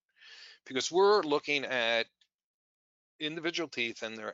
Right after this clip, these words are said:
alveol-, the anatomy of the alveolar hyalocene that's associated with that tooth. And from that, we develop a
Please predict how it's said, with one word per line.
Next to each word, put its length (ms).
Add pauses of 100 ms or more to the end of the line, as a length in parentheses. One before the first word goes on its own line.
alveol-, 500
the 180
anatomy 440
of 80
the 60
alveolar 460
hyalocene 480
that's 220
associated 480
with 120
that 200
tooth. 400 (380)
And 160
from 240
that, 360
we 120
develop 480 (180)
a 240